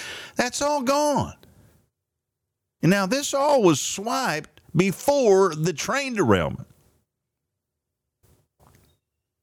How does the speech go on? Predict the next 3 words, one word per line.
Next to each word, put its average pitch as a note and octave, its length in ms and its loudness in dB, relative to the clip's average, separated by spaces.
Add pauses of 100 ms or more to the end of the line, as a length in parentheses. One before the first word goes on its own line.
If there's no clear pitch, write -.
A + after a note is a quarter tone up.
(1500)
Hello? G2+ 500 0 (680)
<laughs> - 120 -20 (1120)
Now, D#3 380 0